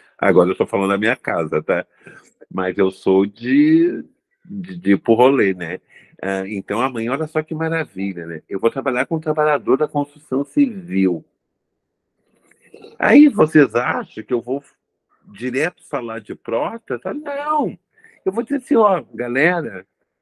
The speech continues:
vocês têm que usar o E P I adequadamente, sabe? Por causa disso, disso e disso, sabe?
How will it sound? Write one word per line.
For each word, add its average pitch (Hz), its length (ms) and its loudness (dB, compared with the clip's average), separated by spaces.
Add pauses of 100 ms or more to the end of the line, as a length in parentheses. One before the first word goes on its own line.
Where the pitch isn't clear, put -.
(600)
vocês 170 340 0
têm 196 140 -2
que 190 100 0
usar 156 360 2
o 170 120 6
E 175 60 4
P 175 220 2
I 170 160 4
adequadamente, 175 1200 0
sabe? 156 460 -2
Por - 160 -14
causa 143 320 -2
disso, 156 320 0
disso 160 300 -14
e 190 100 -14
disso, 156 800 4 (520)
sabe? 156 640 -2